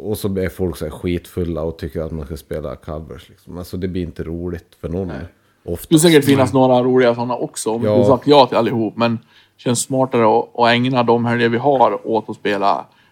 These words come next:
Speaker 2: för alla.
Speaker 1: Mm.
Speaker 3: Ja.
Speaker 2: Inte bara de som är bjudna på den
Speaker 3: Sen är det det här med
Speaker 2: festen.
Speaker 3: utrust-, utrustning också på pri-, privat
Speaker 1: Ja.
Speaker 3: fest.
Speaker 2: Jo, det blir ju
Speaker 3: Och
Speaker 2: jävligt
Speaker 3: sådär.
Speaker 2: dyrt också för de som ska.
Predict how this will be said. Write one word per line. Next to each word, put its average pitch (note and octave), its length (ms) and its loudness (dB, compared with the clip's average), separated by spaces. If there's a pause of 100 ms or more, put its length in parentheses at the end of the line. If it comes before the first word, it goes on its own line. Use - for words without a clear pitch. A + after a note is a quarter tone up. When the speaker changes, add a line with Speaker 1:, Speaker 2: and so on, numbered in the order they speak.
(120)
Speaker 2:
för G2 320 -6
alla. G#2 380 -6
Speaker 1:
Mm. F2+ 180 -12
Speaker 3:
Ja. G#2+ 200 -6
Speaker 2:
Inte B2 240 -10
bara A2+ 160 -2
de A2 160 -4
som - 80 -12
är G2 40 -6
bjudna A2+ 280 -2
på - 260 -18
den G#2+ 100 -10
Speaker 3:
Sen A#2+ 100 -2
är C3 80 0
det C#3+ 60 2
det - 80 2
här G#2 80 -2
med G#2+ 120 0
Speaker 2:
festen. A2 200 -2
Speaker 3:
utrust-, - 260 -8
utrustning B2 520 -6
också F#2 220 -14
på G2+ 100 -14
pri-, G#2 180 -12
privat G#2 520 -10 (440)
Speaker 1:
Ja. A#2 120 -6
Speaker 3:
fest. G#2 240 0
Speaker 2:
Jo, D3 80 6
det D#3 160 6
blir D3 40 4
ju D3 80 8
Speaker 3:
Och C3+ 60 10
Speaker 2:
jävligt C#3 220 4
Speaker 3:
sådär. G#2 200 0
Speaker 2:
dyrt C3+ 180 6
också A#2 240 -4
för A#2+ 100 -6
de B2 220 -2
som A#2 160 -8
ska. G#2 300 -2